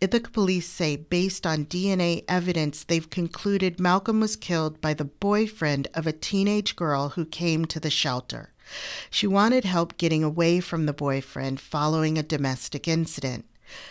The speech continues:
The police say they're not revealing his identity. He died in twenty nineteen. Today, it's gonna feel like Santa Fe. Sunny and high around eighty-three. At night, clear skies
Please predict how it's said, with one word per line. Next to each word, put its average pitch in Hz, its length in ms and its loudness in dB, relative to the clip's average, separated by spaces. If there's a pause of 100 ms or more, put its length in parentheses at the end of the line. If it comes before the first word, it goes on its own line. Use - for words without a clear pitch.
(140)
The 190 80 0
police 214 380 2
say 160 180 2
they're 151 160 2
not 170 360 4
revealing 156 540 2
his 170 340 0
identity. 139 760 -2 (280)
He 170 160 0
died 165 460 4
in 175 220 -2
twenty 143 340 0
nineteen. 131 760 -2 (1160)
Today, 208 460 6
it's - 180 -6
gonna 247 300 6
feel 196 320 2
like 170 280 2
Santa 147 360 0
Fe. 185 540 2 (280)
Sunny 220 600 4
and 151 180 0
high 196 320 6
around 170 360 2
eighty-three. 190 840 0 (220)
At 165 160 0
night, 196 440 2
clear 233 320 4
skies 147 600 2